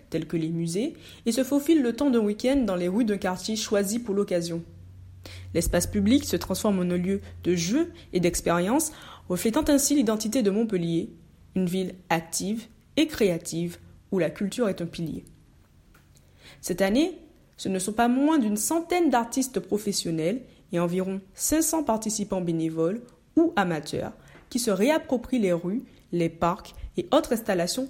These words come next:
urbaines. Une merveilleuse façon de faire redécouvrir la ville sous un jour nouveau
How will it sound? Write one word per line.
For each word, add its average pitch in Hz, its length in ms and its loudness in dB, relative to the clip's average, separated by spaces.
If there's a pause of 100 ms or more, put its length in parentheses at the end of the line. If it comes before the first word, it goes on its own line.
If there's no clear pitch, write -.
(300)
urbaines. 175 480 -2 (1160)
Une 190 180 2
merveilleuse 185 500 2
façon 175 300 0
de 202 100 2
faire 170 280 -2
redécouvrir 240 800 4
la 175 120 4
ville 175 300 -2 (300)
sous 202 200 0
un 214 80 4
jour 185 200 0
nouveau 185 480 0